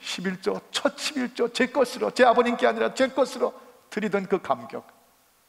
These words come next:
그런데 그렇게 드리면서 하나님을 믿음으로 테스트한 것인데, 그 이후에 지난 세월 삼십여 년 동안 저에게 쏟아 부어주신 복을 보면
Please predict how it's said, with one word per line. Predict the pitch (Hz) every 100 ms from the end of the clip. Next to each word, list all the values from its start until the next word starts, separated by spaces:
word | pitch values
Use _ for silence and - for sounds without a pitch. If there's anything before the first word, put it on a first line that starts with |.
| _ _ _ _ -
그런데 | - 143 226
그렇게 | - 160 - 185 175 - _ _ _ _ -
드리면서 | 170 180 185 - 175
하나님을 | 160 156 156 156 147 - -
믿음으로 | 160 180 180 180
테스트한 | - 165 - 147 131
것인데, | 123 - 110 104 - _ _ _ _ _ _ _ -
그 | 220 233
이후에 | 214 196 185 135 - _ _ _ _ _ _ -
지난 | - 170 165
세월 | 165 160
삼십여 | 156 165 151 - 139
년 | 135
동안 | 135 123 123 143 _ _ _ _ _ -
저에게 | 143 135 139
쏟아 | - 185 170 165
부어주신 | - 160 160 151 - 156
복을 | - 131 135
보면 | 135 117 117